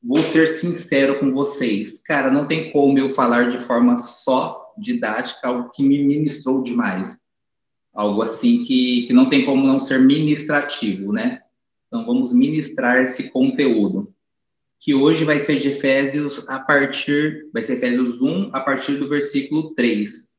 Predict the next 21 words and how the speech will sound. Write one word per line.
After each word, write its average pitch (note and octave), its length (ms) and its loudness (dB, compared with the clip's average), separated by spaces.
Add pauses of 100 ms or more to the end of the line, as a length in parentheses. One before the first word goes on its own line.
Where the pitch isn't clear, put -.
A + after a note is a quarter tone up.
(760)
E C#3 120 0
eu F3+ 100 2
acredito D#3 760 0
que - 100 -10
se - 220 -12
tudo D#3+ 320 -6
der C#3 160 0
certo, B2+ 340 2
aí A#2+ 80 0
se A#2+ 80 -4
a B2 60 -4
gente B2 140 0
conseguir B2+ 260 -6
administrar B2 380 2
bem B2 100 4
o A#2+ 60 2
tempo, C3+ 160 0
vai C#3+ 100 -2
até D3 120 -2
o C#3+ 120 -2
quatorze. A#2 840 0